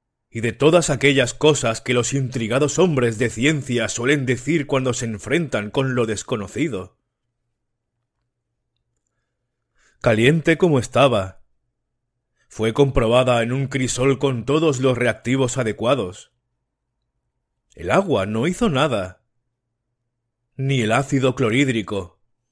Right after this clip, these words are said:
El ácido nítrico e incluso el agua regia se limitaron a resbalar sobre su tórrida invulnerabilidad. Ammi se encontró con algunas dificultades para recordar todas aquellas cosas,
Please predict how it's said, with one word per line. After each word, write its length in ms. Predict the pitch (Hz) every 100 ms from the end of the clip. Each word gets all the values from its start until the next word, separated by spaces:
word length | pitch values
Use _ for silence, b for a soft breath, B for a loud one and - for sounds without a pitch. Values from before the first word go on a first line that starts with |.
| _ _ _ _ _ _ _ _ _ _ _ _ _ _ _ _
El 200 | - 87
ácido 360 | 110 135 147 135
nítrico 540 | 120 147 127 117 123
e 40 | 127
incluso 440 | 127 135 131 123
el 80 | 107
agua 280 | 139 131 120
regia 540 | 117 143 131 110 104
se 160 | - 123
limitaron 540 | 123 120 117 135 139
a 80 | 123
resbalar 560 | 120 117 110 110 123 123
sobre 280 | 123 107
su 220 | 104 123 -
tórrida 460 | 131 147 117 110
invulnerabilidad. 1080 | 110 110 113 110 107 107 110 98 123 117 _ _ _ _ _ _ _ _ _ _ _ _ _ _ _ _ _ _ _
Ammi 480 | - 139 135 120 113
se 120 | 127
encontró 540 | 123 127 120 113 127
con 160 | 131 139
algunas 480 | 127 113 147 147 135
dificultades 960 | 139 139 127 131 117 120 143 123 110
para 260 | - 135 120
recordar 560 | 117 113 117 127 123
todas 320 | 131 127 135 139
aquellas 460 | 107 127 123 98
cosas, 640 | - 135 123 92 85 -